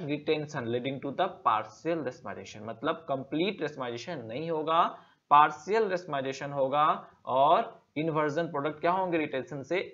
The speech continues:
रिटेंशन प्रोडक्ट से एक्सीड करेंगे। तो हंड्रेड परसेंट re-, अ, racemization is not possible, A will be the correct answer।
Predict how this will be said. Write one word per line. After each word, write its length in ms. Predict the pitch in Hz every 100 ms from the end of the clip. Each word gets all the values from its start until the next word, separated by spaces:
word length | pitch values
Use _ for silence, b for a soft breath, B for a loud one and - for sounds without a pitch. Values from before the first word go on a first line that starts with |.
| 127
रिटेंशन 800 | 147 160 156 147 156 - 233 247
प्रोडक्ट 380 | 156 131 123
से 200 | - 160 180 - -
एक्सीड 440 | 117 - 110 101 -
करेंगे। 380 | 101 - - _ _ b b 127
तो 40 |
हंड्रेड 380 | 120 131 175 185
परसेंट 260 | 160 180
re-, 200 | 156 151
अ, 160 | 143 139
racemization 600 | 139 139 135 135 135 202
is 120 | 156 120
not 240 | 127 135
possible, 460 | 147 143 143 165 196 226 - -
A 100 | 131
will 200 | 113 107
be 100 | 101
the 180 | 110 185 233 -
correct 300 | - - _
answer। 280 | _ 175 -